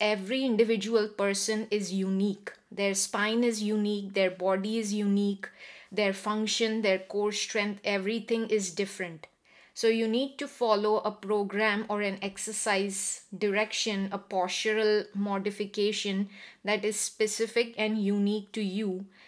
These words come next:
instead of following random exercises that are being prescribed on the internet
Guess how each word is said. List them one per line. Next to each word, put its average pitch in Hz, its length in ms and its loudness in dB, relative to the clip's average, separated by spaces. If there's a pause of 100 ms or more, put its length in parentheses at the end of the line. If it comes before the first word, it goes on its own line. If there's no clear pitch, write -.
(140)
instead 214 500 0
of 233 100 4
following 220 560 2
random 202 580 2
exercises 202 1000 0
that 196 200 0
are 196 120 2
being 202 340 -2
prescribed 202 760 -2
on 202 180 0
the 202 180 -2
internet 196 600 -2